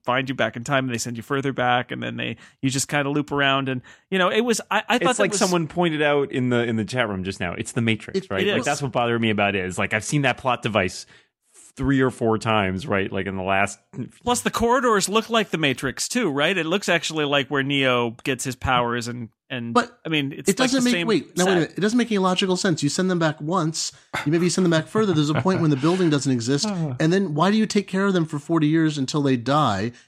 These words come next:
Speaker 3: You kill them at that point. They're not nice psychopaths. They're psychopaths.
Speaker 1: Yeah.
Speaker 3: So it didn't make it, it's like,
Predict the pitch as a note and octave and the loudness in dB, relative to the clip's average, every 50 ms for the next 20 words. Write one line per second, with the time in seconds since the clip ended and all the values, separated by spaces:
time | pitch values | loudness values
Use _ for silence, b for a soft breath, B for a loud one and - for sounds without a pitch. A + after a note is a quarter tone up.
0 | B B - D#3+ D#3+ - - - C4 C#4 A3+ D#3+ C#3+ A#2+ A2+ A2 G#2 - A#2+ - | B B -2 -2 -2 -2 -2 0 0 2 2 2 2 2 0 -2 -4 -4 -6 -8
1 | - - A#2+ A2+ - - D3+ F3+ G3+ G#3 - C3 D#3 F#3+ G3 - - C#3+ A#2+ - | -6 -4 -6 -4 -2 0 0 2 2 0 0 0 0 0 -2 -2 -2 -2 -2 -2
2 | - A2+ - A2+ G#2+ A#2 C3 - - - - E3 D#3+ - G3+ G3 F#3 - D3 - | -2 -4 -2 -2 -2 -2 -2 -4 -4 -2 0 0 0 2 0 0 0 0 0 0
3 | D#3 D3+ D3+ D3+ D3+ D3 C#3+ C#3 C3+ B2+ B2+ C3+ C3+ - - F3 E3 C#3+ E3 D#3+ | 2 2 2 2 2 2 2 2 0 0 -2 -4 -6 -2 0 0 2 2 2 2
4 | F#3+ G3+ G3+ F#3+ F3+ F3+ F#3 F3 - D3+ - - F3 E3+ D#3+ - | 2 2 2 2 2 2 0 0 -2 -2 -4 -2 -2 -2 -2 -4